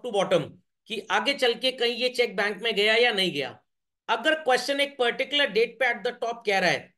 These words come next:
"Check is received", और फिर नीचे कह रहा है, "It is sent to bank", तो जब आपको चेक मिला, आप पोस्टिंग करेंगे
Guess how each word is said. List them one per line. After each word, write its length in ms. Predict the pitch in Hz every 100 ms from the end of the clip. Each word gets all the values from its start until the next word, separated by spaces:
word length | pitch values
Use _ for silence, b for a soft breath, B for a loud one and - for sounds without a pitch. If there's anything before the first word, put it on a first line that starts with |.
| -
"Check 220 | 220 220
is 140 | 240
received", 400 | 214 - 214 165 - _ _
और 140 | 196 -
फिर 120 | 285
नीचे 280 | 269 277 269
कह 140 | 254
रहा 100 | 262
है, 100 | 254
"It 60 | 254
is 100 | 240
sent 180 | 240 233
to 120 | 247
bank", 260 | 185 143 120 _ _ -
तो 60 | 196
जब 240 | 208 240
आपको 280 | 233 - 240
चेक 320 | 233 247 -
मिला, 480 | 180 185 143 104 - _ -
आप 320 | 185 202 - -
पोस्टिंग 580 | 269 285 - 220 233 -
करेंगे 680 | 190 196 196 220 240 240